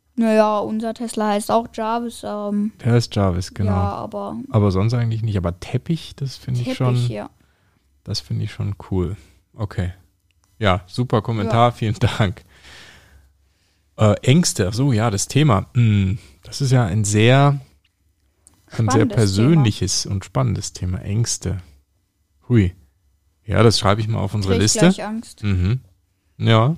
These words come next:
Speaker 2: da gibt's ja verschiedene Dinge, über die man da mal reden könnte.
Speaker 1: Ja, genau, das schreiben wir dann auf unsere Liste.
Speaker 2: Jo.
Speaker 1: So, mach mal weiter mit dem nächsten.
Speaker 2: Aber klar. Und zwar von Charles fünf vier drei, zweiter Kommentar.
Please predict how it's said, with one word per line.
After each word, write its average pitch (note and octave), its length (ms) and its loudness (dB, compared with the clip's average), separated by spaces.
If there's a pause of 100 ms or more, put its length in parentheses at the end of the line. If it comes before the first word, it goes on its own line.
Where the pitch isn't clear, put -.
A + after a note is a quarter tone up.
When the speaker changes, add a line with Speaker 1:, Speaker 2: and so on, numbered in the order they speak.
Speaker 2:
da A2+ 120 -6
gibt's - 220 -12
ja A2+ 120 0
verschiedene A#2+ 580 -4
Dinge, G#2+ 360 -2 (160)
über G#2+ 240 -14
die G#2+ 120 -8
man G#2+ 200 -6
da A2 80 -4
mal A#2 160 -4
reden A2+ 280 -4
könnte. F#2 580 -2
Speaker 1:
Ja, A#3 140 -2
genau, C#4+ 260 -4
das A#3 140 -10
schreiben A#3 340 0
wir A3+ 80 -2
dann A3+ 240 -4
auf - 180 -12
unsere A#3+ 260 -6
Liste. - 300 -18 (460)
Speaker 2:
Jo. G#2 140 2
Speaker 1:
So, E4 160 6
mach C#4+ 160 2
mal B3 160 0
weiter A#3+ 200 -2
mit G#3 160 -8
dem G#3+ 120 -10
nächsten. - 360 -12 (140)
Speaker 2:
Aber A#2 500 6
klar. F#2 420 -2
Und F#3+ 220 4
zwar G2 420 4
von G2+ 400 0
Charles A2+ 600 2
fünf E3 340 0
vier G#2 300 0
drei, F#2 800 -2
zweiter E3 400 0
Kommentar. G#2+ 1120 0